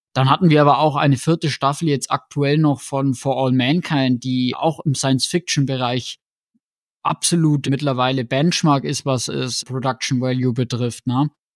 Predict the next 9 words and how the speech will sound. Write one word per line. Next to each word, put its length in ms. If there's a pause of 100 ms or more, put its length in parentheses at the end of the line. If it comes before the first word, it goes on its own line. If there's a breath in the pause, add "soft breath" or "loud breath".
(180)
Wir 140
haben 240
dann 160
auch 180
diese 640
etwas 640 (440)
untergegangene, 840
aber 160
doch 260